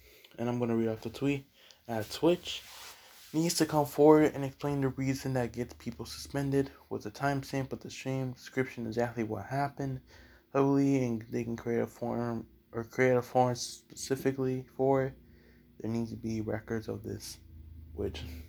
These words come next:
I can actually agree with that. I mean, the way how fucking Twitch, um, suspends people and fucking ban-,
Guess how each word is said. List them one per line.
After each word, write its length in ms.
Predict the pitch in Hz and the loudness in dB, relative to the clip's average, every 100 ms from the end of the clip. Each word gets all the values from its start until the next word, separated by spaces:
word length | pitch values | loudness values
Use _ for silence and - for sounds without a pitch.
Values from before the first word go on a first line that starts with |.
| - - - - - | -20 -20 -20 -18 -8
I 120 | 104 | -8
can 180 | - 98 | -6 -10
actually 340 | 95 - 92 | -8 -4 -2
agree 240 | 92 95 | -2 -4
with 180 | 95 90 | -6 -6
that. 300 | 95 95 90 - - - - - - - - - - - - | -8 -8 -10 -14 -18 -16 -16 -16 -16 -18 -18 -18 -18 -16 -8
I 100 | - | -2
mean, 260 | 131 131 127 | 2 2 2
the 80 | 127 | 2
way 240 | 143 156 | 2 0
how 160 | 165 131 | -2 -6
fucking 460 | - 131 - 113 | -4 -4 -4 -4
Twitch, 500 | 107 - 107 110 113 | -6 -6 -6 -4 -4
um, 420 | 104 107 - - - | -2 -4 -6 -8 -8
suspends 580 | - - - 98 - - | -6 -6 -6 -8 -6 -6
people 440 | 104 101 - 98 | -4 -6 -6 -8
and 100 | 95 | -4
fucking 400 | - 104 104 98 | -4 -4 -4 -4
ban-, 420 | - 104 110 117 | -2 -2 0 -2